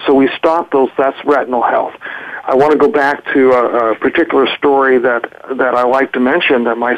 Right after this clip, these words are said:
son had a traumatic brain injury. He was in a car accident. That was only part of his problem. He had in that, he had what's called an implosion of his right eye, meaning that his eye filled with blood and fluid, tore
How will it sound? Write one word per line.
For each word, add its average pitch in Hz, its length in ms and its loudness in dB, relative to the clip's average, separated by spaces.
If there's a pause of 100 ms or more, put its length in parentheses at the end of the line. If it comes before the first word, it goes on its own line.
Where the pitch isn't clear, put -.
(120)
son 143 180 2
had 127 180 -2
a 123 60 0
traumatic 123 460 -2
brain 147 280 0
injury. 123 500 0 (680)
He 123 100 0
was 123 160 2
in 147 60 2
a 135 60 0
car 156 280 0
accident. 120 540 -2 (560)
That 139 160 2
was 139 140 2
only 147 180 4
part 156 340 0
of 147 60 2
his 123 220 -2
problem. 113 500 -4
He 123 160 -4
had 131 500 0
in 139 360 2
that, 131 320 -2 (360)
he 139 60 -2
had 135 140 0 (100)
what's 131 220 0
called 127 240 0
an 131 80 0
implosion 127 880 2
of 123 260 0
his 120 300 2
right 127 280 2
eye, 123 460 0 (460)
meaning 139 380 2
that 123 100 2
his 123 120 0
eye 127 240 0 (100)
filled 127 280 2
with 120 180 -2
blood 127 300 0
and 120 200 -2
fluid, 135 500 2 (340)
tore 147 600 2